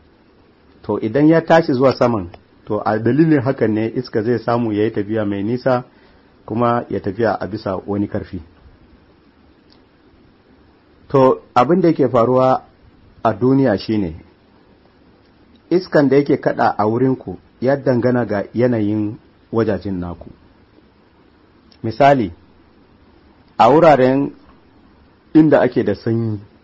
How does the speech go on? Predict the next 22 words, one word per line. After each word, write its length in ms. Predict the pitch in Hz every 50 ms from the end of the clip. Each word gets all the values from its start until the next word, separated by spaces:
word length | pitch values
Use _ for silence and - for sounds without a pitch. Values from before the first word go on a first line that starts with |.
| _ _ _ _ _ _ _ _ _ _ _ _ _ _ _
kamar 280 | - - 107 117 127 131
su 140 | - - 139
North 260 | 135 139 139 139 - -
America 420 | 117 117 127 127 123 - 117 113 107
da 100 | 107 104
su 560 | - - 113 117 120 123 120 123 123 123 120
kasashen 600 | - 123 - 117 101 - - 113 113 113 110 113 - - 113
Europe, 360 | 117 117 113 101 - - - - _ _ _ _ _ _ _ _ _ _ _ _ _ _ _ _ _ _ _ _ _ _ _ _ _ _ _
iskan 420 | 139 143 - - - 123 117 117 113
nasu 360 | 127 135 135 135 - 120 113
mafi 380 | 123 127 127 - 117 110 110
yawa 360 | 120 123 123 117 110 110 107 - _ _ _ _ _ _ _ _ _ _ _ _ _ _ _ _ -
iska 280 | 123 - - - 113 107
ne 120 | 110 110
mai 140 | 107 98 85
sanyi, 380 | - - 101 98 95 92 87 87 - _ _ _ _ _ _ _ _ _
kasancewa 640 | - 131 - 143 117 107 - 123 113 110 110 110
wuraren 400 | 110 120 123 120 113 113 113 110
nasu 320 | 104 107 104 101 - 104 98
yana 240 | 101 104 101 92 82
da 100 | 82 80
sanyi. 380 | - 87 90 90 90 90 87